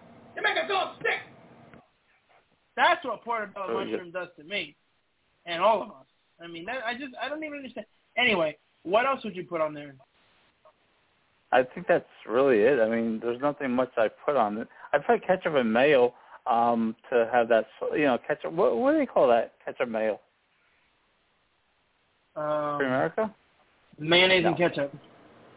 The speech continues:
Speaker 2: I love that
Speaker 1: Have
Speaker 2: combo.
Speaker 1: some guts!
Speaker 2: Um,
Speaker 1: Show some guts! Guts
Speaker 2: you know,
Speaker 1: there!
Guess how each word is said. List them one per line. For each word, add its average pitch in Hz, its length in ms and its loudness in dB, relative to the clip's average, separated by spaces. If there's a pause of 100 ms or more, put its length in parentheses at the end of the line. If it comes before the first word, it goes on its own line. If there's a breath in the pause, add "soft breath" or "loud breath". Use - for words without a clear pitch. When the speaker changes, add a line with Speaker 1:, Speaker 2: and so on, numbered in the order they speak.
(1160 loud breath)
Speaker 2:
I 151 80 6
love 180 200 6
that 147 100 4
Speaker 1:
Have - 80 -6 (160)
Speaker 2:
combo. 104 60 2
Speaker 1:
some - 160 0 (100)
guts! - 20 -20
Speaker 2:
Um, 143 360 6 (640)
Speaker 1:
Show 403 260 2
some - 140 2 (120)
guts! 392 380 0 (1080)
Guts 392 200 2
Speaker 2:
you 202 60 -4
know, 220 80 2
Speaker 1:
there! - 360 4